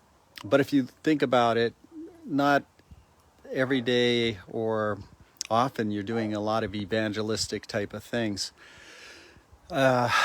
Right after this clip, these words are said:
not that, uh, we're called every day to preach the gospel or f-,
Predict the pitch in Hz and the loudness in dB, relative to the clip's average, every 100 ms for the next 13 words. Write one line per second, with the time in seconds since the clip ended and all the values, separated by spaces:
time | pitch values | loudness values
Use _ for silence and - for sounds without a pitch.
0 | - - - - - - - 233 123 123 | 2 2 -2 -6 -10 -14 -14 -8 -2 0
1 | 123 - 120 - - 120 120 110 110 - | 0 0 -2 -4 -10 -4 -2 -2 -6 -2
2 | 123 113 110 110 104 104 - 110 104 - | 0 0 -2 -4 -4 -6 -6 -12 -12 -2
3 | 135 - - - 110 110 107 - - 101 | -2 -2 -8 -10 -6 -2 -2 -2 -6 -8
4 | - - - - - - _ _ _ 104 | -8 -20 -20 -20 -20 -20 _ _ _ -8
5 | 107 - | -8 -10